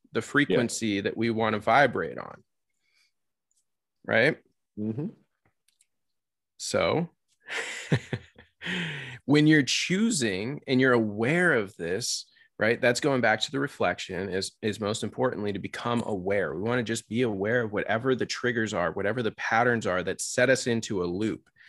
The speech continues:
Speaker 1: set us into a spiral of disempowering thoughts and beliefs. Because if you're down in apathy, it's not just that,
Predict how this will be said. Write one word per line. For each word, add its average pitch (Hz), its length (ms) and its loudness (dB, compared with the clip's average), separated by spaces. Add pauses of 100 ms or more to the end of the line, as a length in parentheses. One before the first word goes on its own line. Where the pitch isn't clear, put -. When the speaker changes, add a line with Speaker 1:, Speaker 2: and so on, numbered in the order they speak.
(200)
Speaker 1:
set 120 220 2
us 123 140 0
into 117 300 0
a 101 40 0
spiral 104 640 0
of 90 200 -10
disempowering 107 800 0
thoughts 98 340 0
and 98 100 -6
beliefs. 92 500 -6 (300)
Because 156 220 6
if 139 100 4
you're 185 120 8
down 143 240 4
in 117 120 2
apathy, 113 500 -2
it's - 160 -8
not 139 180 2
just - 260 -8
that, 101 260 2